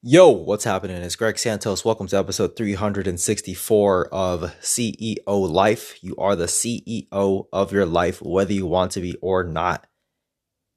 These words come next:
I kept yesterday's episode very short. I'm going through, uh, some challenges emotionally.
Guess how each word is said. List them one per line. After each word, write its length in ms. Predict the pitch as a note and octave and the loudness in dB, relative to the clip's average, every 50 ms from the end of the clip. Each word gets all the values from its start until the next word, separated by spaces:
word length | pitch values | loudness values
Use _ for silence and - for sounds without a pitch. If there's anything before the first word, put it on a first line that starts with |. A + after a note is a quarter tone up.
| _ _ _ _ _ _ | _ _ _ _ _ _
I 100 | - - | -6 0
kept 220 | - - A#2+ G#2+ B2 | 4 4 4 6 6
yesterday's 580 | A#2+ A#2 - C3 A#2+ A#2 A2 G#2+ F#2+ F#2 - - - | 4 4 4 4 4 4 4 4 0 -2 -6 -6 -6
episode 500 | A2+ A#2+ G#2+ A2+ - A#2 G#2 G2+ F2+ - _ - | -6 -4 -4 -2 0 0 0 -2 -2 -6 _ -14
very 320 | G2+ G2+ A#2+ A#2+ B2 A#2 | -4 0 2 4 4 4
short. 520 | G#2+ - - B2 A#2 A#2 A2+ A2 - - _ _ _ _ _ _ _ _ _ _ _ _ _ _ _ _ _ _ _ _ _ - | 2 2 2 4 4 4 4 2 0 -4 _ _ _ _ _ _ _ _ _ _ _ _ _ _ _ _ _ _ _ _ _ -10
I'm 80 | A2+ | 0
going 160 | B2 F3 F#3 F3+ | 4 4 4 6
through, 240 | B3 A#3 F3 B2+ - - - - _ _ _ _ _ _ _ _ _ _ _ | 4 4 4 4 4 2 -4 -18 _ _ _ _ _ _ _ _ _ _ _
uh, 60 | - - - _ - | -20 -20 -20 _ -12
some 480 | - - - D3 C3 A#2 G#2+ G2+ G2 | -6 -2 0 2 2 0 -2 -4 -6
challenges 760 | - - - C#3+ D3 E3+ F#3 E3 B2 A2+ G2+ F#2+ F#2 F2 - | -4 0 2 4 4 4 4 2 0 0 -2 -2 -2 -6 -10
emotionally. 960 | - - A#2 A2 A2+ A#2 C3 B2+ - C3+ A2 G2 F#2 F2+ F2 E2 D#2 - F#2 | -10 -10 -6 -2 0 0 0 0 -2 -4 -6 -6 -4 -6 -6 -8 -8 -12 -14